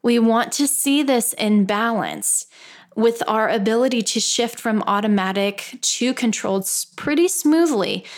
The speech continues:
with when we have misunderstandings that arise, and then we can, "Oh, that didn't land. That," which just came out of my mouth, "did not land. And so I'm gonna make a course correction <laughs> so that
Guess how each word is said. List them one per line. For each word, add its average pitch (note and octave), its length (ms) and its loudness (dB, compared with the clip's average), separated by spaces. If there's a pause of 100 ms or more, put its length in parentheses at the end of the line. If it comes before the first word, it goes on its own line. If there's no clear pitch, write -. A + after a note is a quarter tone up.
(300)
with A3+ 680 0
when A3+ 260 2
we A3+ 120 4
have G3+ 460 0
misunderstandings A3 1000 0
that C#4 140 0
arise, A#3+ 560 0
and G#3 180 0
then G#3 120 0
we G3+ 100 -2
can, G3 360 -2 (340)
"Oh, C#4+ 260 0
that E4+ 400 0
didn't B3 320 0
land. G3 560 -4
That," B3 340 0 (380)
which - 460 -4
just F3+ 320 -4
came F3+ 300 -2
out - 180 -4
of F#3+ 100 -10
my - 120 -6
mouth, - 320 -4
"did F#3+ 140 0
not F#3+ 220 -2
land. F#3+ 440 0
And G3+ 180 -2
so - 120 0
I'm F4 200 2
gonna F4+ 160 4
make D#4+ 180 2
a D4+ 60 0
course F4 280 0
correction B3+ 800 0
<laughs> - 0 -
so - 460 0
that B3 420 0